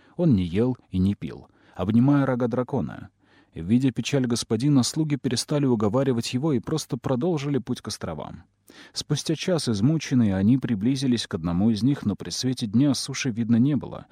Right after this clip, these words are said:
не говоря уже об их жителях. Существовали ли на свете острова бессмертных, или это всего лишь легенда? Существует ли эликсир бессмертия, или это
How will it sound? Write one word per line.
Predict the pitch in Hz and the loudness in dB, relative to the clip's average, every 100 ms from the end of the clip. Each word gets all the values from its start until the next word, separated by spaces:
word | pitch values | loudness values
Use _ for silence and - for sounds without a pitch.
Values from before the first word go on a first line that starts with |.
| - - | -20 -6
не | 113 117 | 0 2
говоря | 147 175 | 2 2
уже | 165 135 143 | 0 0 0
об | 117 131 | 0 -2
их | 123 113 | -2 -4
жителях. | 104 147 - - - - _ _ _ _ _ _ - | -4 -4 -6 -14 -18 -20 _ _ _ _ _ _ -8
Существовали | - 147 151 160 180 190 170 | -4 -2 -2 0 2 2 2
ли | 156 147 | 2 4
на | 139 | 2
свете | - 170 156 131 | 2 -4 -2 -2
острова | 120 - 123 135 | -4 -4 -2 0
бессмертных, | 117 110 - 147 139 120 - 135 | 0 -2 -2 -2 0 -2 -2 -4
или | 117 | -2
это | 117 110 104 | -2 -2 -6
всего | - 117 120 113 | -6 -6 -4 -4
лишь | 101 - - | -4 -8 -6
легенда? | 104 113 151 104 71 - - _ _ _ _ _ - | -2 0 2 0 -4 -12 -18 _ _ _ _ _ -12
Существует | 95 - 98 110 131 120 | -8 -6 -4 0 0 2
ли | 123 127 | 2 4
эликсир | 120 - 135 117 | 2 -2 -4 -4
бессмертия, | 117 120 - 120 151 - 90 71 | -4 -4 2 2 2 -4 -8 -8
или | 80 85 87 | -10 -8 -2
это | 120 - 135 | -2 -2 -6